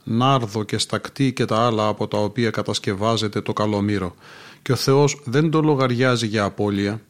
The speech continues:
Και γογγίζεις που ένα μικρό αλαβάστρινο δοχείο με μύρο άδειασε στα πόδια του Χριστού; Μήπως αυτό το πήρε δώρο χωρίς ανταπόδοση για να γογγίζεις;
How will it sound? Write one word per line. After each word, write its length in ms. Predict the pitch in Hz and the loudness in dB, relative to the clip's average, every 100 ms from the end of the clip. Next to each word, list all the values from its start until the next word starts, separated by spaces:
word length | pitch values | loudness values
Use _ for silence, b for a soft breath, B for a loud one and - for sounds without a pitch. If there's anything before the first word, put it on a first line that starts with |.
| _ _ _ _ | _ _ _ _
Και 120 | 120 | -4
γογγίζεις 680 | 107 107 104 151 143 139 127 | 0 0 2 4 4 2 0
που 140 | 131 | 0
ένα 160 | 127 127 | 2 4
μικρό 440 | 120 113 131 139 | 2 2 2 4
αλαβάστρινο 720 | 117 107 101 135 - 123 120 104 | 4 2 2 2 0 0 0 0
δοχείο 460 | 104 - 135 135 | -2 -2 0 2
με 120 | 110 | 2
μύρο 360 | 101 127 120 113 - B B | 2 2 2 -2 -6 B B
άδειασε 560 | 123 131 123 120 131 | 0 0 2 0 0
στα 200 | 120 107 | -2 -2
πόδια 340 | - 127 117 104 | -2 -2 0 -2
του 80 | |
Χριστού; 500 | - 98 - 135 117 - B B B B | -4 -6 -4 -2 -2 -4 B B B B
Μήπως 360 | 147 156 160 | 0 2 0
αυτό 220 | 147 - 156 | -2 -2 0
το 120 | 147 | 2
πήρε 220 | 151 139 | 2 2
δώρο 340 | 107 135 139 | 2 4 4
χωρίς 360 | 120 117 131 139 | 2 2 2 2
ανταπόδοση 1000 | 135 110 98 131 143 135 123 123 117 - | 0 0 0 2 2 2 0 0 -2 -4
για 200 | 127 117 | -4 0
να 80 | 110 | 0
γογγίζεις; 680 | 98 104 104 147 135 120 - | 0 -2 2 2 4 0 -4